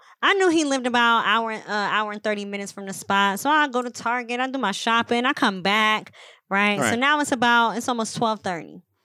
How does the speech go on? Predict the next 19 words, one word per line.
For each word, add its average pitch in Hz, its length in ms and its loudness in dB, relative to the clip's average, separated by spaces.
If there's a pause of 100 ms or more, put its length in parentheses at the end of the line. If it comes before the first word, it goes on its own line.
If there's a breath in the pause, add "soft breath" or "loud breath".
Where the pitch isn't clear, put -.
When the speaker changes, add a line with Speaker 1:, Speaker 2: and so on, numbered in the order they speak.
(360 soft breath)
Speaker 1:
So 170 160 2
I'm 233 140 4
Speaker 2:
Mm. - 20 -18
Speaker 1:
thinking 240 300 -2
if 220 80 -6
he 330 100 0
left 302 200 -2
his 240 160 -10
crib 330 280 -2
at 233 140 2
eleven, 233 640 -2 (500)
he 311 160 4
Speaker 2:
He 381 60 4
should - 140 2
Speaker 1:
should 262 60 2
Speaker 2:
be 226 140 8
here. 160 120 10
Speaker 1:
be 370 220 8
here, 185 380 -4